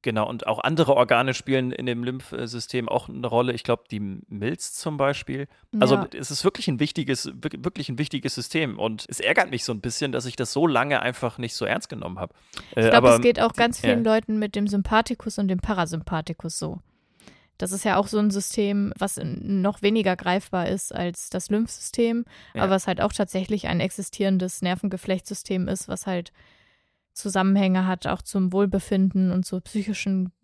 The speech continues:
Speaker 2: Gesundheit und so weiter und, äh,
Speaker 1: Ja.
Speaker 2: auch mit dem Darm zu tun hat und so weiter. Und ich glaub, das ist für ganz viele auch so ein esoterisches Gedöns.
Speaker 1: Ja.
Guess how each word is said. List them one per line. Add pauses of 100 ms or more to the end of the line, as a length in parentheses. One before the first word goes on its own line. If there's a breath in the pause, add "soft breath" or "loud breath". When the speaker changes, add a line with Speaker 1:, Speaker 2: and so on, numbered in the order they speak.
Speaker 2:
Gesundheit
und
so
weiter
und,
äh,
Speaker 1:
Ja. (260)
Speaker 2:
auch
mit
dem
Darm
zu
tun
hat
und
so
weiter.
Und
ich
glaub,
das
ist
für
ganz
viele
auch
so
ein
esoterisches (400)
Gedöns. (460)
Speaker 1:
Ja.